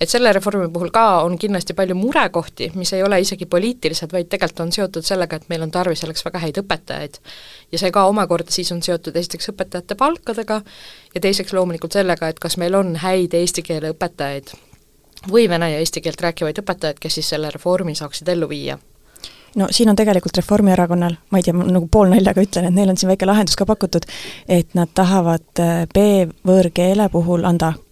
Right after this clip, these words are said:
Speaker 2: valiku kahe võõrkeele vahel, et võimalikult vähe õpitaks vene keelt, arusaadavalt maailma olukorra pärast, aga ka sellepärast ilmselt tegelikult, et, et seda vene keelt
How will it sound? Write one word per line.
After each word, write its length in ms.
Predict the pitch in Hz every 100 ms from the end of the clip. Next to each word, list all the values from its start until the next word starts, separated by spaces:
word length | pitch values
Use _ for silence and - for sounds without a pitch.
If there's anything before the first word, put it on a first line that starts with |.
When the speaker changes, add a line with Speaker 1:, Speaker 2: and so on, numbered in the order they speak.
| -
Speaker 2:
valiku 340 | 190 180 - 220
kahe 220 | 220 233 226
võõrkeele 380 | 233 233 226 233
vahel, 220 | 233 208
et 60 | 196
võimalikult 400 | 202 175 160 160
vähe 200 | 180 170
õpitaks 320 | 170 170 160
vene 220 | 226 254 220
keelt, 320 | 196 175 - - - - - -
arusaadavalt 500 | 180 165 160 156 156
maailma 320 | 175 165 160 - - - 214
olukorra 340 | - 247 214 180
pärast, 280 | - 170 180
aga 100 | 175
ka 80 | 185
sellepärast 540 | 226 208 175 165 - -
ilmselt 260 | 185 175 160
tegelikult, 400 | 175 170 160 156
et, 140 | 156
et 60 | 147
seda 160 | -
vene 140 | 175 170
keelt 320 | 156 156 -